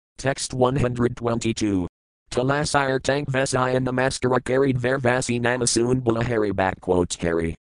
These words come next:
Translation. After offering her obeisances to the tulasi plant and Haritha Sakura, she sat down at the door. Hearing Haritha Sakura chanting the Hare Krishna mantra, she also chatted,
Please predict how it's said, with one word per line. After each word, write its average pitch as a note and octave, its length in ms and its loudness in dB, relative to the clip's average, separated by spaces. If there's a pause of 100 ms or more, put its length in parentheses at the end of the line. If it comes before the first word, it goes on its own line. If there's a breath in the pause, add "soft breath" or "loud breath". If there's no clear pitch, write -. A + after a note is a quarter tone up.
(160)
Translation. A2 760 -2 (440)
After G#2+ 340 0
offering B2+ 380 0
her B2 260 2
obeisances B2 720 -2
to A#2+ 100 -4
the A#2 100 -2
tulasi B2 560 0
plant A#2+ 360 0
and A#2 180 -2
Haritha A2+ 500 -2
Sakura, F2 520 0 (160)
she G2 240 -2
sat G2 380 -2
down A#2+ 280 0
at A#2 240 -4
the A2 120 -2
door. F2 360 4 (400)
Hearing C3 340 0
Haritha B2 540 0
Sakura A#2+ 460 2
chanting A#2 440 -2
the A#2 120 0
Hare A#2+ 220 0
Krishna A#2+ 400 -2
mantra, F#2 480 -2 (140)
she G#2 280 -2
also B2 400 4
chatted, F#2 500 -6